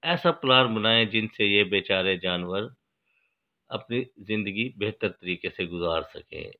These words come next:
एक फार्म बना दें ताकि इन्हें खुराक तो मिले। ये देखें, अभी बहुत सी चीलें आसमान पर उड़ रही थी, मैंने इनका व्यू भी ले लिया है। ये दो पप्पीज हैं, बहुत खूबसूरत।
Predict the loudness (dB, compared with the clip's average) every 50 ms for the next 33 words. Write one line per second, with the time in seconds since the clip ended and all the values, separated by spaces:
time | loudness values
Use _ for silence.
0 | -16 -18 -18 -16 _ -6 -4 -2 -2 -2 -2 -4 -6 -10 -10 -10 -8 -10 -10 -12
1 | -14 -16 -20 -20 _ _ _ _ _ _ _ _ _ _ _ _ _ _ _ _
2 | _ _ _ _ _ _ _ _ _ _ -8 -6 -6 -6 -4 -4 -4 -4 -4 -6
3 | -4 -4 -2 0 0 -2 -4 -6 -10 -10 -8 -8 -8 -8 -8 -10 -12 _ _ _
4 | _ _ _ _ _ _ _ _ _ _ _ _ _ _ _ -6 -2 0 0 2
5 | 2 0 2 2 2 2 2 2 0 0 0 -2 0 2 2 2 2 0 -4 -6
6 | -2 0 0 0 0 0 0 2 2 4 4 4 6 6 4 2 0 -6 _ _
7 | _ _ _ _ _ _ _ _ _ _ _ _ _ _ -2 0 0 0 0 -2
8 | -4 0 0 0 0 -2 -4 -4 -4 -4 -4 -4 -6 -6 -4 -6 -8 -8 -8 -8
9 | -6 -4 -4 -4 -4 -4 -6 -6 -6 -6 -4 -4 -4 -4 -6 -6 -8 -10 -10 -10
10 | _ _ _ _ _ _ _ _ _ -6 0 2 4 4 2 2 -2 -4 -6 -8
11 | -10 -14 -16 -16 -18 _ _ _ _ _ _ _ _ _ _ _ _ _ _ _
12 | _ -8 -4 -4 -4 -2 -2 -4 -4 -4 -4 -8 -8 -8 -8 -10 -8 -8 -6 -6
13 | -6 -6 -6 -6 -6 -6 -6 -8 _ -18 -20 -20 -16 -10 -8 -6 -4 -4 -6 -6